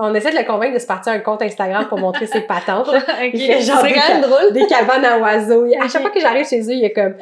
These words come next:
Speaker 2: Un, un
Speaker 1: il
Speaker 2: nouveau
Speaker 1: a,
Speaker 2: projet,
Speaker 1: il a
Speaker 2: ouais.
Speaker 1: amélioré comment il fait son yogourt ou son kombucha ou quelque chose du genre. Puis je me suis rappelé que quand je, quand j'étais jeune, puis que je
Speaker 2: Mhm.
Speaker 1: capotais, parce que moi, j'ai pas de patience pour les trucs techniques, puis que je pleurais parce que mon ordi marchait pas, whatever, il, il arrivait à côté de moi, puis il disait, « Marc-Claude,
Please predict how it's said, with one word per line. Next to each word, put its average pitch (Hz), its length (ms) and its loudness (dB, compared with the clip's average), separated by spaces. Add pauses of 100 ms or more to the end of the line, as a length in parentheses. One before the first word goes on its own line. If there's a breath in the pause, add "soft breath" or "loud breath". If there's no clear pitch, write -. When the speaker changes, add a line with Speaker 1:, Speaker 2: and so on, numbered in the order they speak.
Speaker 2:
Un, 254 160 -6
un 254 80 0
Speaker 1:
il 262 60 -2
Speaker 2:
nouveau 240 120 2
Speaker 1:
a, 190 80 4
Speaker 2:
projet, 240 320 -2
Speaker 1:
il 240 40 4
a 254 40 4
Speaker 2:
ouais. 247 60 2
Speaker 1:
amélioré 240 460 2
comment 220 160 0
il 214 60 -8
fait 220 120 -8
son 208 160 -2
yogourt 202 480 -2
ou 202 40 -10
son 202 160 -4
kombucha 196 600 -8
ou - 20 -14
quelque 196 140 -18
chose 185 120 -12
du 175 60 -20
genre. 190 180 -14 (600 soft breath)
Puis 214 100 -12
je 196 140 -10
me 202 60 -4
suis 208 220 -8
rappelé 226 480 -4
que 175 340 -2 (340)
quand 220 120 -4
je, 220 140 -10 (1120)
quand 226 220 -2
j'étais 202 300 -4
jeune, 190 460 -4
puis - 120 -20
que 233 100 -4
je 226 80 -6
Speaker 2:
Mhm. - 60 -16
Speaker 1:
capotais, 214 400 -4
parce 214 140 -12
que 233 40 -6
moi, 233 60 -4
j'ai 226 80 -4
pas 214 140 -6
de - 60 -10
patience 208 380 -6
pour 196 140 -8
les 180 120 -6
trucs - 220 -12
techniques, 202 400 -10
puis - 100 -20
que 185 100 -6
je - 100 -12
pleurais 190 320 -2
parce 202 140 -10
que 202 40 -10
mon 180 120 -6
ordi 175 180 -8
marchait 180 240 -10
pas, 185 60 -8
whatever, 180 240 -6 (300 loud breath)
il, 208 300 -8
il 202 100 -4
arrivait 190 240 -4
à 226 60 -8
côté 202 220 -8
de 190 60 -6
moi, 196 120 -6
puis 196 120 -12
il - 20 -8
disait, « 170 160 -10
Marc-Claude, 185 500 -8